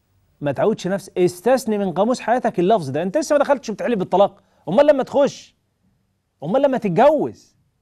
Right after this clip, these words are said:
وتشوف بقى الحياة بقى على أصولها بقى، هتعمل إيه؟ مش هتقعد معاك يومين. هد اللعب شوية يا ابني، الله يصلح حالنا وحالك. سؤال تاني، أنا نونة بعتة بتقول: "السلام عليكم فضيلة الشيخ، أنا جوزي عصبي جدًا سريع الخلط، مش عارفة أعمل له إيه،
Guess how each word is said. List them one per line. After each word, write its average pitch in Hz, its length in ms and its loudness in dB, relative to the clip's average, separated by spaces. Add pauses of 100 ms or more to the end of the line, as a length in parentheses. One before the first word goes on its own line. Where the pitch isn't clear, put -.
(380)
وتشوف 180 440 -2
بقى 247 200 4
الحياة 233 380 2
بقى 233 340 2
على 180 120 2
أصولها 226 420 0
بقى، 202 280 2 (200)
هتعمل 240 380 -2
إيه؟ 254 80 -4
مش 202 140 -10
هتقعد 254 200 -2
معاك 226 220 -8
يومين. 233 360 -4 (1200)
هد 180 220 -6
اللعب 175 260 -4
شوية 196 220 -4
يا 196 40 2
ابني، 175 160 -2
الله 160 140 -2
يصلح - 200 -8
حالنا 175 200 -6
وحالك. 117 440 -8 (720)
سؤال 226 260 0
تاني، 220 400 -2
أنا 196 140 -2
نونة 208 300 0
بعتة 185 320 -2
بتقول: 180 280 -8
"السلام 185 260 -4
عليكم 165 220 -4
فضيلة 170 120 -4
الشيخ، 208 380 -4
أنا 165 120 -4
جوزي 185 240 0
عصبي 175 380 0
جدًا 160 360 -4
سريع 190 340 -6
الخلط، 180 580 -4
مش - 240 -12
عارفة 202 320 -4
أعمل 190 460 0
له 175 120 2
إيه، 208 340 2